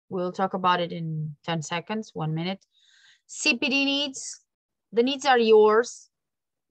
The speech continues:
Please don't get any brainwash of somebody,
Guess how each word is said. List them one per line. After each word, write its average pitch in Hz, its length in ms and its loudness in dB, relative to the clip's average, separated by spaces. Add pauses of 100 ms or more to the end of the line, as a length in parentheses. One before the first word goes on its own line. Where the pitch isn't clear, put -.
(140)
Please 254 240 0
don't 254 240 2
get 240 220 2
any 240 160 0
brainwash 220 760 0
of 180 240 -10 (100)
somebody, 208 920 0